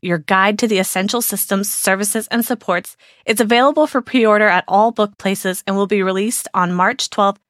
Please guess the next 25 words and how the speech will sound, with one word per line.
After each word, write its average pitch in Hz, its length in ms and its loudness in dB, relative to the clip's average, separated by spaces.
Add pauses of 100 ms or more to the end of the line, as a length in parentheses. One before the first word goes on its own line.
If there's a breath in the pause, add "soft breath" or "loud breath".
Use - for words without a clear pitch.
(220)
two 240 180 0
thousand 190 420 -2
twenty-four. 170 640 -6 (360 soft breath)
She - 160 0
currently 254 400 0
lives 220 320 0
in 214 100 0
Los 185 220 2
Angeles 247 500 2
with 208 100 -4
her 180 120 0
husband, 247 440 -2
two 233 160 -4
boys, 214 380 0 (100)
and 196 160 0
her 208 120 -4
son's 202 360 -4
trusty 208 360 -4
service 202 420 -4
dog. - 300 -8 (280)
Hey, 466 300 0
how 320 100 2
you 311 160 0
doing, 302 200 -4
Kelly? 240 440 -2